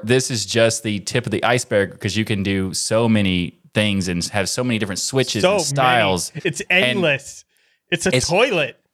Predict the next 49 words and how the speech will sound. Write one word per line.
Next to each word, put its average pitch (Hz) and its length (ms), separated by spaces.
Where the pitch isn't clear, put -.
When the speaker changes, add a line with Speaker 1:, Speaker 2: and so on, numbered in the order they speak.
Speaker 2:
What - 200
Speaker 1:
you're, 143 160
Speaker 2:
can't - 240
you 190 80
do 156 180
with 151 100
Speaker 1:
you're, 143 120
Speaker 2:
the - 60
toilet? 143 100
Speaker 1:
you're 175 140
gonna 175 180
notice 131 500
that 110 180
your 117 160
time 123 400
is 95 60
just 101 160
gonna 101 160
swirl 110 460
down 107 240
the 92 80
toilet 92 520
over 101 360
and 98 80
over. 107 260
<laughs> 587 60
Speaker 2:
If 190 120
you're 185 80
sitting 254 340
on 175 140
the 156 80
toilet, 165 520
you 180 120
could 180 160
use 214 260
Toilet 165 500
on 165 140
your 170 140
laptop 160 680
to 180 300
create 170 440
your 180 120
logo 185 400
for 156 140
your 175 120
business, 175 680
whatever 190 300
you 240 140
want. 214 340